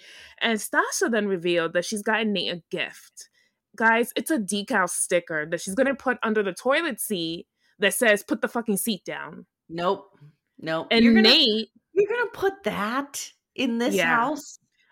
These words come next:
Speaker 1: In the house that's so like a fucking catalog, like it's a
Speaker 2: Yeah.
Speaker 1: staged
Speaker 2: No.
Speaker 1: place.
Speaker 2: Mm-mm.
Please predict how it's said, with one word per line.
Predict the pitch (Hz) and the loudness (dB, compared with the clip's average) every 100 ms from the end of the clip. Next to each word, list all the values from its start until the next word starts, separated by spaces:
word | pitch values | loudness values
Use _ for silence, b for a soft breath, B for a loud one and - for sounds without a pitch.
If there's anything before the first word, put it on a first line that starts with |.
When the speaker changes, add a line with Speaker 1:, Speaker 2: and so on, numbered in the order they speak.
| b | b
Speaker 1:
In | - 349 | 0 2
the | 339 | 4
house | 359 370 | 2 2
that's | 349 240 | -2 -4
so | - 294 294 | -2 2 2
like | 320 285 277 | 2 -2 -2
a | |
fucking | 277 262 240 | -6 -6 -4
catalog, | 240 269 302 233 202 | 0 2 4 2 2
like | 208 214 | 0 -2
it's | 240 | -2
a | 262 | -2
Speaker 2:
Yeah. | 226 143 | 0 2
Speaker 1:
staged | 131 170 285 254 - - - | 2 4 4 2 -4 -12 -8
Speaker 2:
No. | 208 143 190 | -4 -2 -2
Speaker 1:
place. | 294 403 - - - | -4 -4 -8 -12 -12
Speaker 2:
Mm-mm. | - - 135 107 | -14 -14 -14 -16